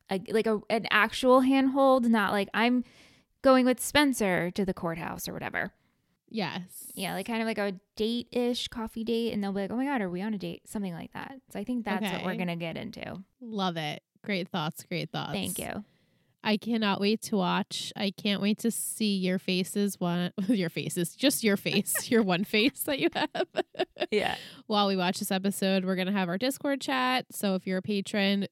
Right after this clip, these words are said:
Speaker 2: you won't wanna miss this one. I promise you, it's gonna be fun. And then you get to ask more questions. So, like, let's do this.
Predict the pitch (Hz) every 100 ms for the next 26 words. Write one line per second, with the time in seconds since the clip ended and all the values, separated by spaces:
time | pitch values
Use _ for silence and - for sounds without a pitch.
0 | _ 202 202 196 220 233 240 214 190 -
1 | 185 - 190 185 208 - 233 220 220 202
2 | - - 170 165 165 160 175 - _ _
3 | - 190 - 202 202 190 196 - 175 170
4 | 175 180 - - _ - 208 240 269 285
5 | 311 330 320 - 320 359 - 220 - 156
6 | 147 - 220 226 254 277 - 294 233 -
7 | - - -